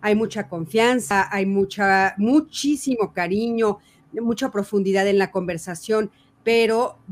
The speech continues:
bajo ningún motivo la consideraría abierta porque no está el elemento de la sexualidad.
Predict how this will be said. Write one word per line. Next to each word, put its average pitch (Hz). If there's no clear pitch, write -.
bajo 208
ningún 208
motivo 262
la 175
consideraría 185
abierta 214
porque 185
no 180
está 180
el 196
elemento 175
de 180
la 170
sexualidad. 196